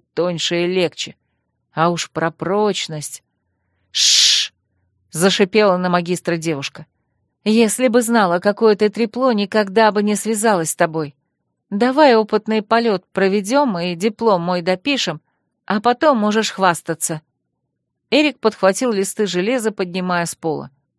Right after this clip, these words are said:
"Действительно легкие". "А то, но тащить неудобно", ответил Ликанов, подтаскивая несколько листов железа к проходу. "Так вот в чем секрет заплатки.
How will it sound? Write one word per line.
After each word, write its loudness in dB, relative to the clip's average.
"Действительно -2
легкие". -4
"А 0
то, 0
но 0
тащить 0
неудобно", 0
ответил 2
Ликанов, 0
подтаскивая -2
несколько -4
листов -2
железа -2
к -10
проходу. -4
"Так -2
вот 2
в -16
чем 0
секрет -2
заплатки. -2